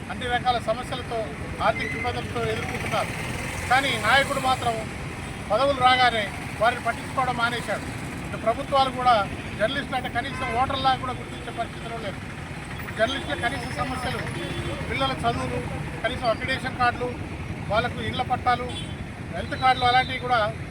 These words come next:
ఇచ్చే సమయంలో ఎన్నో కొర్రీలు పెడుతూ ఇబ్బందులు గుర్తు చేస్తున్నారు. అదేవిధంగా ఎన్ని ప్రభుత్వాలు మారినా జర్నలిస్టుల సమస్యల విషయంలో నిర్లక్ష్యం వహిస్తున్నారనేది స్పష్టంగా కనపడుతుంది. ఒక్కొక్క ప్రభుత్వం జర్నలిస్టుకు ప్రతి సంవత్సరం అక్రిడిటేషన్ ఇవ్వాల్సింది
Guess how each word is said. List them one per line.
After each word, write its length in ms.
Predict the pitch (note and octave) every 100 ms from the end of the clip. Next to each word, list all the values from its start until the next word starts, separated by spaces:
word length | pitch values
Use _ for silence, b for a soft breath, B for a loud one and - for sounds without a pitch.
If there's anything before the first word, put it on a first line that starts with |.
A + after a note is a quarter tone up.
| - -
ఇచ్చే 440 | - C4+ B3+ A#3+
సమయంలో 480 | A#3+ B3 B3+ A#3+ G3+ - - - -
ఎన్నో 220 | G#3 B3 B3+
కొర్రీలు 360 | A3+ B3+ C#4
పెడుతూ 280 | B3 A#3+ A#3+
ఇబ్బందులు 540 | A#3+ - - C4+ C4+
గుర్తు 340 | B3 - - A#3
చేస్తున్నారు. 360 | A3 A3 G3+ - - - - - A#3+ - - -
అదేవిధంగా 640 | C#4 C#4 C4+ C4+ C4+ A3 G#3 - - -
ఎన్ని 140 | G#3 C#4
ప్రభుత్వాలు 540 | C#4 C4+ C#4 C#4 C4+
మారినా 480 | B3+ B3+ B3+ A3+ G3+ - - - - -
జర్నలిస్టుల 380 | G#3+ C#4 - D4+
సమస్యల 400 | B3+ B3+ B3+ C4
విషయంలో 580 | - C4+ B3+ B3 G3 F#3 - -
నిర్లక్ష్యం 420 | G#3 C4+ C4 C4+
వహిస్తున్నారనేది 440 | B3+ B3+ B3+ B3+ C4
స్పష్టంగా 440 | B3 A3+ B3+ B3+
కనపడుతుంది. 360 | A#3 A#3+ G#3+ - - - - - - -
ఒక్కొక్క 500 | G#3 - B3 A#3 A3 E3+
ప్రభుత్వం 420 | B3 C#4+ C#4+ A3+ B3+ - - - F#3+
జర్నలిస్టుకు 440 | A3 C4 - C#4+
ప్రతి 320 | C#4 B3 -
సంవత్సరం 320 | A#3 C4 C#4
అక్రిడిటేషన్ 380 | B3+ C4+ C4 A#3
ఇవ్వాల్సింది 600 | A#3+ A#3+ B3 B3 B3 F#3